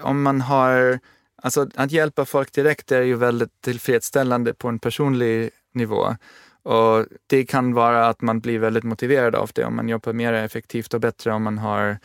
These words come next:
det tillfredsställande. Jag själv tycker det är väldigt roligt att just nationalekonomi har potentialet att påverka många människoliv. Alltså de interventionerna som vi pratade om, om man testar dem och visar att de fungerar bra,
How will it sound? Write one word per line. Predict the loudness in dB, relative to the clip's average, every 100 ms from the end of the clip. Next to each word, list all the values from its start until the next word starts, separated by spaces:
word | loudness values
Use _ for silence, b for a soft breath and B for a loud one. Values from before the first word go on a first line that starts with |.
| b b b
det | -4 -2
tillfredsställande. | -2 -6 -4 -6 -2 -4 -2 -4 -4 -6 _ b b b -6
Jag | 0 4 4 2
själv | 0 -2 -2 -8 -8 -6
tycker | -2 -2 0
det | 2
är | 2
väldigt | 2 0 0
roligt | 0 0 0
att | -2 -2
just | -4 -4
nationalekonomi | -6 -2 -2 -2 -4 -4 -2 -2
har | 0 0 2 2 0 -4 _ -8
potentialet | -6 -4 -2 0 2 0 -2
att | -6 -10 -20 _ -12
påverka | -6 -2 0 0 -2
många | 0 0 0
människoliv. | -2 -4 -8 -8 -8 -10 -10
Alltså | -10 -6
de | -4 -2
interventionerna | -4 -6 -4 -4 -2 -4 -6
som | -6 -6
vi | -4
pratade | -4 -2 -2 -4
om, | -2 -4 -4
om | -2 -2
man | -2
testar | -4 -6 -2 -2
dem | -2 -2 -2
och | -4 -4
visar | -4 -2
att | -4 -4
de | -8
fungerar | -6 -2 -2 0
bra, | 2 2